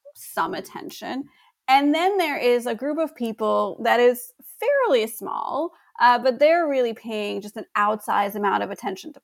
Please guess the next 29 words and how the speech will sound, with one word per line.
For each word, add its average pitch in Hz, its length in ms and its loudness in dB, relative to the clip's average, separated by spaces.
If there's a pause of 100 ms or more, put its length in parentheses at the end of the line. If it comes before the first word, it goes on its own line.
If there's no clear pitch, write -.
(140)
politics. 254 680 -4 (300)
Um, 220 360 4
these 262 180 2
are 302 100 4
the 254 120 2
people 220 380 -4
who 214 260 -12
are 196 440 0
kind 202 140 -4
of - 180 -8
checking 226 460 -2
in 202 360 0
with 202 180 -8
politics, 196 580 -4 (340)
potentially 370 540 0
on 302 120 2
an 240 60 0
hourly 202 400 0
basis. - 640 -12 (560)
Um, 262 280 6 (160)
and 294 160 0
so 359 260 0
throughout 339 300 0
the 233 80 -2
book, 226 480 -2 (400)
we 277 500 2
find 226 880 0
that 214 320 4
it's 214 300 -6